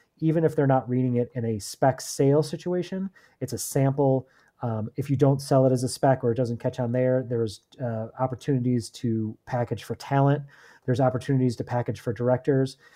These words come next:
And if you're doing that as a pitch, every time you go to a director, you're doing a twenty-minute pitch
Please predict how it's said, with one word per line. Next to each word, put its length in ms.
And 100
if 180
you're 160
doing 300
that 160
as 100
a 60
pitch, 580
every 180
time 260
you 80
go 180
to 120
a 40
director, 580
you're 120
doing 420
a 60
twenty-minute 520
pitch 420